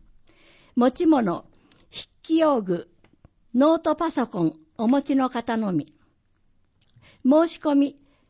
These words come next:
五月二十二日十時から電話。問い合わせ、森の図書館、電話七一五二の三二零零。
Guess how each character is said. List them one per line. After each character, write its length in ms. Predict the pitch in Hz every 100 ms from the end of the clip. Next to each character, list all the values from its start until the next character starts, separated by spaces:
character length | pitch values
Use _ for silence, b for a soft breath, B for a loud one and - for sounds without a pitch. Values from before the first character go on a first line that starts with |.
| _ _ -
五 160 | 294
月 260 | 339 311 277
二 200 | 285 330
十 220 | 277 254
二 180 | 226 226
日 460 | 254 247 262 247 - 233
十 260 | 330 330
時 140 | 277 240
か 160 | 208
ら 100 | 185
電 300 | 180 226 220
話。 200 | 214 - _ _ _ _ _ _ _ _ -
問 220 | 294 311
い 60 | 294
合 80 | 277
わ 100 | 269
せ、 300 | 285 - - _ _ -
森 260 | 247 302
の 140 | 320 311
図 100 | 320
書 160 | 285
館、 340 | 277 202 165 - _ _
電 320 | 226 277 285
話 220 | 285 262 - _
七 300 | 233 262 311
一 280 | 339 - 240
五 280 | 226 302 294
二 280 | 294 277 220
の 300 | 170 - _
三 420 | - 277 311 320
二 320 | 320 320 247 -
零 260 | 214 269 269
零。 320 | 254 196